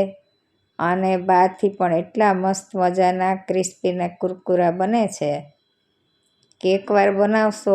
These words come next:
એટલે વારંવાર બનાવવાની તમને ઈચ્છા થશે. અને વળી આપણે અહીં ઝાઝા તેલનો ઉપયોગ કરેલો ન હોવાથી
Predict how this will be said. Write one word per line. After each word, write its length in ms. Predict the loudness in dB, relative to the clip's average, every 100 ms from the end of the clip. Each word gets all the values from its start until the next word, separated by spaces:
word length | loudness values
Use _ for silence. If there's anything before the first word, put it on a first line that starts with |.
| 6
એટલે 340 | 4 2 0
વારંવાર 640 | 2 2 2 0 2 2 2
બનાવવાની 600 | -2 -4 -2 -2 -4 -6
તમને 420 | -8 -8 -6 -4 -4 -4 -8
ઈચ્છા 340 | -10 -4 -4
થશે. 460 | -4 -8 -10 -4 -4 -4 -10 _ _ _ _ -12
અને 320 | -6 -4 -2
વળી 500 | 0 2 2 2 -2 -4
આપણે 600 | -4 -2 2 2 0 -6
અહીં 320 | -6 -4 -2
ઝાઝા 360 | 0 0 2 0
તેલનો 380 | 0 -2 -2 -4
ઉપયોગ 360 | -6 -2 -2 -2
કરેલો 460 | 0 0 0 -2 -2
ન 100 | -2
હોવાથી 720 | -2 0 0 0 -4 -10 -10